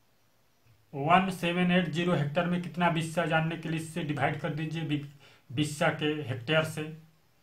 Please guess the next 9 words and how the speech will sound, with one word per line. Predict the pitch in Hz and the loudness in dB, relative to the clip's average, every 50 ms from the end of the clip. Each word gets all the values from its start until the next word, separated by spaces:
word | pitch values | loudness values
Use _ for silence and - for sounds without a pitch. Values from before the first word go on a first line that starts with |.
| _ _ _ _ _ _ _ _ _ _ | _ _ _ _ _ _ _ _ _ _
ज़ीरो | - 110 120 151 156 165 156 | -10 -4 -2 0 0 0 0
दशमलव | 165 156 - 160 151 151 151 156 156 151 - | 0 0 -2 -2 -2 2 2 2 2 2 0
ज़ीरो | - 120 147 160 156 156 160 151 151 156 - - | 0 0 2 2 2 2 2 0 -2 -2 -4 -4
एक | 156 160 160 156 147 156 - 135 113 | 0 2 2 2 2 0 -4 -6 -4
दो | 113 151 160 160 156 143 139 143 - - - - - _ _ _ _ _ _ _ - | 0 2 4 6 6 4 2 0 -4 -8 -14 -20 -20 _ _ _ _ _ _ _ -18
छः | - - 147 151 151 147 143 135 | -4 0 2 2 2 2 2 -2
चार | 139 - 151 143 139 135 127 131 143 143 - - - _ _ _ _ _ _ _ _ _ _ _ _ _ _ _ _ _ _ _ - _ _ _ | -2 2 4 6 6 6 4 2 -2 -6 -12 -18 -20 _ _ _ _ _ _ _ _ _ _ _ _ _ _ _ _ _ _ _ -20 _ _ _
छः | - - 143 143 147 147 143 139 | -10 -2 0 0 2 2 0 -2
चार | - 151 139 135 139 139 135 | 0 2 4 6 6 4 2